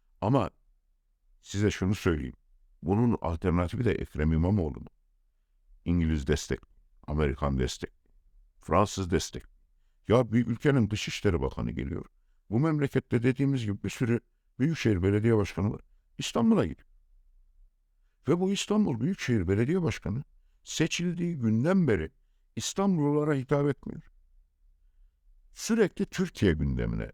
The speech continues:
hitap ediyor. Sürekli Türkiye. Yani adamın ana niyeti, ona verilen görev veya biçilen rol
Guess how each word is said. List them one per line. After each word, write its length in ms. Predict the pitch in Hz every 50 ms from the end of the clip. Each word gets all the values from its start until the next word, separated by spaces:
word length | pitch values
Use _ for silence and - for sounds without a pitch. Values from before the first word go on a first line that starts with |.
| _ - - _ -
hitap 240 | - 82 67 62
ediyor. 120 | 55 - - _ _ - _ _
Sürekli 540 | - - - - 165 180 185 - - - 190
Türkiye. 380 | - - 143 131 - - 90 131
Yani 280 | 180 190 139 104 - - - - - _ _ _ _ -
adamın 480 | 196 208 185 135 107 92 78 71 - - _ _ _ _ -
ana 260 | 113 - 139 170 185
niyeti, 540 | 180 151 107 80 73 - - - - 73 71 _ _ _ -
ona 260 | 123 160 190 160 139
verilen 460 | 113 101 87 85 82 85 80 73 69
görev 300 | - 110 117 120 104 71 - - -
veya 380 | 76 87 95 95 104 98 87
biçilen 520 | 92 - - - 117 95 82 71 65 67 85
rol 200 | 104 101 76